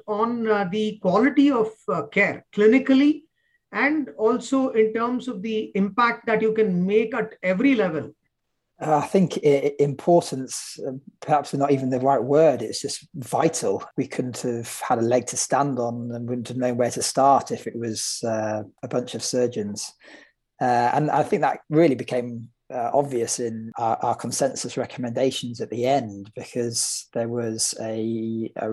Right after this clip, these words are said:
Speaker 2: a real emphasis on, on speech outcome, um, a, a, a real agreement that the, the functionality of, of, of speech is so important with, uh, people who have clefts, for them to be able to,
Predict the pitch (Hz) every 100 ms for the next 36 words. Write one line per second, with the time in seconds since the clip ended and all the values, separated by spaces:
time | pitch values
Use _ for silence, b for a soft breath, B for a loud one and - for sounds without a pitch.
0 | - 123 120 147 110 151 - - - 113
1 | 120 107 214 104 - 110 - - 123 127
2 | - 110 113 - 110 107 113 B B B
3 | B - 117 107 107 107 107 107 - 117
4 | 107 - 117 - 120 120 131 120 120 117
5 | 135 135 131 123 110 - 113 104 - -
6 | 117 110 - - 147 135 - 123 120 113
7 | - 113 110 - - 117 - 117 113 -
8 | - 127 117 - - 117 - 131 120 117
9 | 139 127 - 120 107 - 113 117 110 -
10 | - B B B B _ 127 127 127 127
11 | 123 127 - - 139 131 101 120 131 139
12 | - 139 127 - - - - - 117 117
13 | 113 - - 123 113 113 - 123 117 113